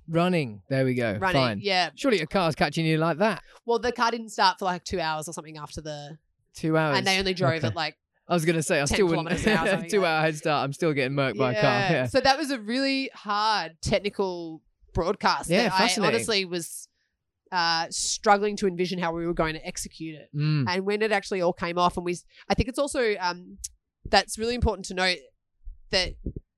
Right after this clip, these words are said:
Speaker 2: you know how they say you're not the smartest person in the room?
Speaker 1: Mm.
Speaker 2: In those situations, you are n-, you're probably the least smartest person in the room,
Speaker 1: Mm,
Speaker 2: right?
Speaker 1: mm.
Speaker 2: It's about talking to the right people that can help you get to that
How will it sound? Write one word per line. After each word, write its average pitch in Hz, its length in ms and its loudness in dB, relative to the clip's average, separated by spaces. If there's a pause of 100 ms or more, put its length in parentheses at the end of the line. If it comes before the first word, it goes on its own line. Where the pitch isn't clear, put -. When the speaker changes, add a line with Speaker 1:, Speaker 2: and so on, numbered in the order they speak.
(120)
Speaker 2:
you 202 100 -8
know 220 100 0
how 220 80 6
they 196 100 0
say 196 120 -2
you're 185 160 -4
not 180 240 -4
the 185 80 -8
smartest 175 340 -4
person 185 260 -4
in 165 60 -8
the 160 80 -12
room? 156 260 -10
Speaker 1:
Mm. 139 360 0 (140)
Speaker 2:
In 208 80 -2
those 220 160 2
situations, 175 560 -2
you 220 120 -8
are 202 40 -6
n-, 170 340 -14 (180)
you're 214 160 -4
probably 233 200 -6
the 180 100 -8
least 185 400 -4
smartest 156 360 -8
person 147 220 -10
in 147 80 -14
the 143 60 -20
room, 143 260 -20
Speaker 1:
Mm, 170 80 2
Speaker 2:
right? 185 200 0 (140)
Speaker 1:
mm. 131 360 0
Speaker 2:
It's 180 180 -4
about 185 380 -2 (600)
talking 220 320 0
to 202 120 -4
the 180 100 -4
right 175 340 -2
people 170 340 -4
that 160 120 -10
can 156 140 -12
help 180 280 -4
you 180 80 -14
get 156 220 -6
to - 100 -10
that 165 200 -8